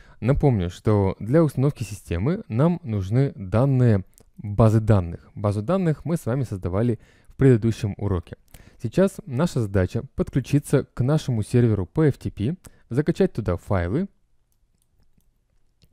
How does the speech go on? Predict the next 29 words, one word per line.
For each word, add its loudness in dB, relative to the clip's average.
В -20
частности, 0
у -10
меня 2
комплект, -2
э, -8
Billing 2
Master 0
два -4
ноль -4
vip. -4
И 4
дополнительно 2
закачать 0
файлик 0
unzipper -2
точка -8
P -4
H -8
P. -16
Просто 2
на 0
V 0
D 2
S 0
не, 2
нет 2
файлового 2
менеджера 2